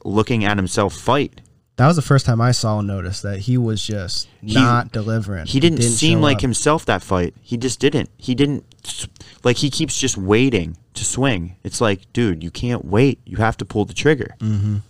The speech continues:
Speaker 1: So
Speaker 2: It's frustrating, man.
Speaker 1: it is frustrating, especially where he came from, you know?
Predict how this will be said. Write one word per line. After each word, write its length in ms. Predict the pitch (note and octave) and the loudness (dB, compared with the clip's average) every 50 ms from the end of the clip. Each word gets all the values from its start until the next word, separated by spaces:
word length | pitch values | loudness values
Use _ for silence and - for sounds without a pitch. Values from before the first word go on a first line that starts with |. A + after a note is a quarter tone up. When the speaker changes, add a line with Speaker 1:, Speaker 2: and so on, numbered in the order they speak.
| _ _ _ _ _ _ _ _ _ _ _ _ _ _ _ _ _ _ _ | _ _ _ _ _ _ _ _ _ _ _ _ _ _ _ _ _ _ _
Speaker 1:
So 360 | - - - F#2 F2+ F2+ E2+ E2+ - - - _ _ _ | -6 -2 0 2 2 2 0 -2 -6 -14 -20 _ _ _
Speaker 2:
It's 120 | F2+ - | -12 -12
frustrating, 600 | - - - F#2 F#2 F#2+ - F#2+ F2+ F2 F2 F2 F2 | -10 -10 -8 -8 -8 -8 -6 -8 -8 -6 -6 -6 -2
man. 80 | F2 | -2
Speaker 1:
it 80 | F#2+ F#2+ | 2 4
is 160 | G2 F#2+ F2+ - | 4 4 2 2
frustrating, 600 | - F#2 F2+ - - F2 F2 E2+ E2+ F2 E2+ E2+ - - _ _ _ _ _ _ _ | 0 -2 -2 -2 -2 -2 0 0 0 -2 -2 -6 -10 -18 _ _ _ _ _ _ _
especially 420 | - - - A#2+ A2+ G#2+ - A2+ G2+ | -10 -4 2 2 2 2 2 0 2
where 140 | G2 G2 | 2 2
he 60 | F#2+ F2+ | 2 2
came 240 | - G#2 G#2 G2 | 0 -2 -2 -2
from, 320 | F2+ - F2+ E2+ F2 F2 F2 - - | -4 -4 -6 -6 -6 -8 -10 -12 -12
you 120 | F2 F2 | -10 -6
know? 240 | F2+ F2+ F#2 F#2+ | -6 -6 -6 -6